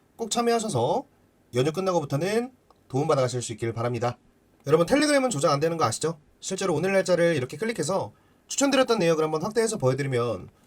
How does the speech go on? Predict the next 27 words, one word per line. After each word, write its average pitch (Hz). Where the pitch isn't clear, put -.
오늘도 254
마찬가지로 196
아홉 151
시 170
장 135
시작 180
전에 135
채널방에 226
세 269
개 285
종목을 226
올려드렸고요. 135
첫 -
번째로 277
추천드렸던 208
현대 233
에이디엠은 160
최장환 294
관련 233
이슈가 156
계속해서 156
있었죠. 131
그래서 -
매도는 196
이십 147
프로 156
위에서 135